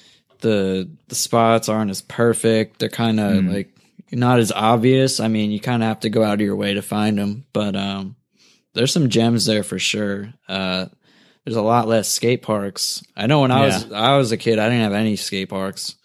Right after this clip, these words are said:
Speaker 2: Yeah.
Speaker 1: Really growing up. I had, I had one that was, like, indoor, and I had to,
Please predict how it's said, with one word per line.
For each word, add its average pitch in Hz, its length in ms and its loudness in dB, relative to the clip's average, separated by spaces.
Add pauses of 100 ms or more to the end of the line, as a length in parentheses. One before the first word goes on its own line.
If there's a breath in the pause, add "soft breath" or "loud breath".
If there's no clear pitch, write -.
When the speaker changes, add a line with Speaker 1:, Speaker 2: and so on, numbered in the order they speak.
Speaker 2:
Yeah. 95 320 2 (100)
Speaker 1:
Really 101 340 -4
growing 104 340 -4
up. 98 260 -6
I 104 140 -6
had, 110 260 -2
I 117 140 0
had 120 160 2
one 113 460 2
that 95 120 -4
was, 98 160 -4
like, 95 220 -6
indoor, 107 560 0
and 95 100 -4
I 95 60 -6
had 98 160 -8
to, 95 260 -8